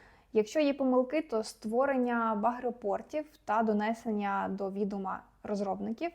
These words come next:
цих баг-репортів, щоб вони виправили. І після виправлення, відповідно, тестувальники перетестовують, е, те, що знайшли, те, що знайшли, щоб впевнитися, що помилка зникла і вона повністю виправлена.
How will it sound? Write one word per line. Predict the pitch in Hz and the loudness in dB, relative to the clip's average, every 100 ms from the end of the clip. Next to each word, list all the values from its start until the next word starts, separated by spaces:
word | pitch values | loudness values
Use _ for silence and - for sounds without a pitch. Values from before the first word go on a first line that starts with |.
| _ - | _ -20
цих | - 277 | -10 -4
баг-репортів, | 254 254 254 269 269 254 | -2 -2 -2 0 0 -2
щоб | 233 240 | -12 -8
вони | 233 233 | 0 2
виправили. | 226 240 240 214 208 208 | 2 0 -2 -2 -2 0
І | 302 | -2
після | 294 - 240 | -4 -8 -4
виправлення, | 349 359 294 262 247 240 - - | 0 2 2 2 0 -2 -8 -10
відповідно, | 220 - 214 294 320 254 226 - - - | -6 2 2 4 4 4 4 2 -4 -10
тестувальники | 226 - 226 262 285 254 | -10 0 4 4 2 -2
перетестовують, | 208 233 262 247 208 - 226 285 302 277 254 - | 0 2 4 0 -6 -2 0 2 2 0 -2 -6
е, | 214 214 - - _ | -6 -6 -8 -20 _
те, | - | -4
що | 226 214 | -2 -2
знайшли, | 208 202 - - 247 - _ _ | -2 -4 -6 -10 -10 -10 _ _
те, | 220 | 0
що | 214 - | 0 -4
знайшли, | 208 202 - 330 - | -4 -4 -2 -2 -2
щоб | - 220 | -8 -10
впевнитися, | - - 233 320 294 240 247 220 - - | -6 0 2 2 0 -2 -2 -4 -4 -16
що | - - 220 | -18 -6 -4
помилка | 214 214 285 - 202 - | 0 2 0 0 -2 -2
зникла | 208 196 208 226 302 | -6 -4 -4 -2 -2
і | 254 | -2
вона | 214 196 | -4 -8
повністю | 202 220 220 214 190 | -4 -2 -2 -4 -8
виправлена. | 190 - 190 - - | -8 -8 -14 -14 -16